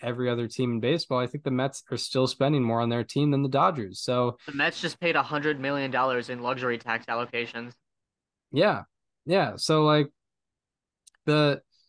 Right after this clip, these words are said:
Speaker 1: like, I'm, I'm sorry that, you know, that the Dodgers are just spending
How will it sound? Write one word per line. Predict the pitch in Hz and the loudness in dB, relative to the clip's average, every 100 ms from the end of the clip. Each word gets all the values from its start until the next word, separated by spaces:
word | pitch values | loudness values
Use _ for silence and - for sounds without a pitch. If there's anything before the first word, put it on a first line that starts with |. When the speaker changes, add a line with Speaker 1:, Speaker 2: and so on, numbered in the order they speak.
| _ _ _ - | _ _ _ -4
Speaker 1:
like, | 131 | 0
I'm, | 131 127 | 2 0
I'm | 123 127 | -2 -2
sorry | - 139 143 143 | 2 4 6 6
that, | 131 123 - _ _ _ _ _ | 4 2 0 _ _ _ _ _
you | - 131 | -4 -2
know, | 120 120 - - _ - | 0 -2 -6 -18 _ -6
that | 127 113 _ _ _ | -4 -4 _ _ _
the | 127 | -4
Dodgers | 120 120 123 127 | 2 2 4 2
are | 117 | 2
just | 113 110 | 0 -4
spending | - 123 123 120 113 104 | -2 0 2 2 0 -4